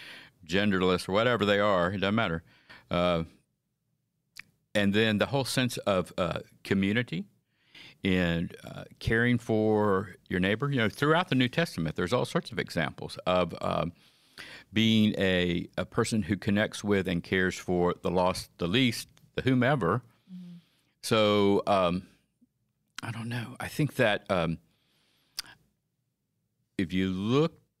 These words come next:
Speaker 1: throughout history, there have been those who have used the Bible and Jesus to, uh,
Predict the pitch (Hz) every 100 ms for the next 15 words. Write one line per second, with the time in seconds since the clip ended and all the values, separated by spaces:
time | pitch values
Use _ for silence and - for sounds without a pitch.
0 | _ - 131 135 107 82 - 85 80 85
1 | 92 107 113 127 123 92 82 80 78 -
2 | 90 85 82 78 90 95 92 - 78 92
3 | 107 117 113 98 87 80 82 - - -
4 | _ _ _ _ _ - 92 80 80 -
5 | 110